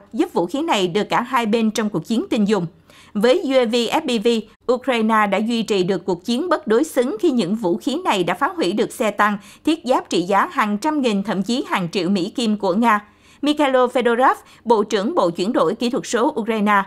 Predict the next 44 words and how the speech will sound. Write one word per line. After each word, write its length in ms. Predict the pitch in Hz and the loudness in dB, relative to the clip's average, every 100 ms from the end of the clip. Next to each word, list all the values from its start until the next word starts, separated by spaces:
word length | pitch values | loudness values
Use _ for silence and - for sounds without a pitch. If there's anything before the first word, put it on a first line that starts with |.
| - | -4
người 160 | - 254 | 0 2
đứng 180 | 226 392 | 2 -2
sau 240 | - 294 | 0 0
hoạt 180 | 254 170 | 0 -2
động 200 | 190 180 | -2 -2
sản 220 | - 160 | -4 -6
xuất 280 | 208 392 427 | -2 -4 -2
và 100 | 233 | -4
sử 160 | 160 185 | -2 -4
dụng 280 | 226 160 170 | -2 -2 0
U 140 | 220 | 0
A 20 | 208 | 2
V, 20 | 226 208 - _ | 2 0 -4 _
cuối 160 | 254 349 | -4 0
năm 200 | 359 220 | 0 2
ngoái, 240 | 214 277 480 | 2 0 -2
nói 260 | - 214 294 | -2 -2 -2
rằng 200 | 392 247 | -2 -2
máy 120 | 226 320 | 0 0
bay 160 | 285 277 | -2 -2
không 140 | 285 | -2
người 120 | 240 | -2
lái 240 | 202 220 359 | 0 0 0
đôi 200 | 240 214 | 0 0
khi 200 | 247 220 | -2 -2
chúng 140 | 196 294 | -2 -2
hoạt 200 | 311 - | -2 0
động 180 | 175 180 | -2 -2
hiệu 220 | 190 165 | -2 0
quả 160 | 185 160 | 2 0
hơn 220 | 277 202 | 0 -4
cả 100 | 196 | -4
pháo 160 | 147 240 | -4 0
binh. 160 | 233 202 - _ _ _ _ _ | 0 -2 -6 _ _ _ _ _
Khi 220 | - 294 269 | -2 0 2
mối 300 | 254 262 415 | 4 4 4
lo 140 | 320 | 2
ngại 320 | 240 214 165 | 2 0 0
của 220 | 170 190 123 | 0 0 0
Ukraine 340 | 240 220 208 202 | 0 0 0 0
ngày 160 | 196 185 | 0 -2
càng 240 | - 190 | -2 -4
sâu 260 | 185 - 233 | -2 -2 -4
sắc 260 | 233 359 | -2 -4